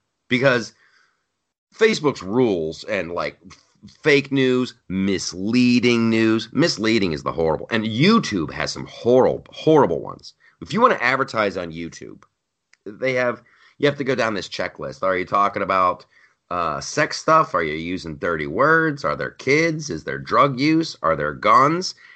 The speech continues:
And the very last one is like, "Is there anything that a viewer might find unsettling?"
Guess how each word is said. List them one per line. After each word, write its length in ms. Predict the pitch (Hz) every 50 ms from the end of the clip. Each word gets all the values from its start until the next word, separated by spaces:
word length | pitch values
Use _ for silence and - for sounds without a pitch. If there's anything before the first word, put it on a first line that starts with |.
| _ -
And 140 | - 104 113
the 60 | 113
very 280 | 95 123 135 151 156 143
last 280 | 139 135 127 123 -
one 220 | - 120 123 123 120
is 80 | 110
like, 220 | 110 107 98 95 -
"Is 160 | - 101 95
there 180 | 101 101 98 -
anything 440 | 117 135 139 135 139 143 139 139 135
that 220 | 123 101 101 101 _ -
a 100 | 87 87
viewer 400 | 78 87 98 110 110 117 117 110
might 260 | 98 92 104 - -
find 400 | - - 101 101 110 107 101 - - -
unsettling?" 920 | 92 98 104 101 98 - - - 87 90 92 95 101 117 139 135 131